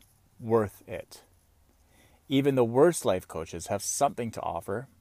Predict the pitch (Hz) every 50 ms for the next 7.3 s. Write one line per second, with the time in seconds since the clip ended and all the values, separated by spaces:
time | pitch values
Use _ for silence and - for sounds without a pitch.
0 | _ _ - 131 127 123 110 - 131 127 123 - - - 123 113 107 113 117 123
1 | 143 143 139 - - 120 117 - - 113 110 110 - - 120 117 117 113 113 110
2 | 127 131 110 101 - 98 98 107 107 107 107 104 - - - _ _ - _ _
3 | _ _ _ _ 127 120 120 107 - 113 104 107 - - 139 127 120 - 117 110
4 | 113 110 104 95 - 104 - - 107 - - - 123 113 117 113 - - - 110
5 | 110 107 113 107 110 110 - - 95 - - 117 113 110 107 113 110 107 - 107
6 | 98 - 113 107 107 113 113 - - - 110 113 110 - 123 110 107 113 131 139
7 | - - - 104 104 107